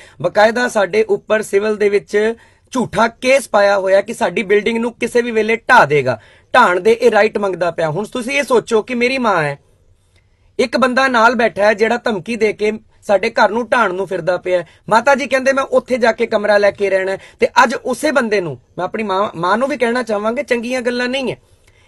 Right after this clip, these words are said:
ਇੱਕ ਬੰਦਾ ਤੁਹਾਡੇ ਪੁੱਤਰ ਦੀ, ਤੁਹਾਡੀ ਆਪਣੀ ਜ਼ਿੰਦਗੀ ਭਰ ਦੀ ਕਮਾਈ ਨੂੰ ਦੱਬਣ ਦੀ ਕੋਸ਼ਿਸ਼ ਕਰ ਰਿਹਾ ਹੈ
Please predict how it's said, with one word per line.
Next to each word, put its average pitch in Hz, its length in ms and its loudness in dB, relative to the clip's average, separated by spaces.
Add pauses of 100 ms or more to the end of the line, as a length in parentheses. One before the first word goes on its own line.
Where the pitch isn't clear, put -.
(180)
ਇੱਕ 240 220 2
ਬੰਦਾ 233 420 4 (300)
ਤੁਹਾਡੇ 214 280 4
ਪੁੱਤਰ 233 380 0
ਦੀ, 220 180 -6
ਤੁਹਾਡੀ 226 460 -2
ਆਪਣੀ 226 340 0
ਜ਼ਿੰਦਗੀ 208 380 -4
ਭਰ 226 240 -2
ਦੀ 226 180 -6
ਕਮਾਈ 202 480 -2
ਨੂੰ 208 340 -4 (260)
ਦੱਬਣ 175 380 2
ਦੀ 294 120 -2
ਕੋਸ਼ਿਸ਼ 240 440 -6
ਕਰ 208 200 2
ਰਿਹਾ 214 180 2
ਹੈ 214 100 -4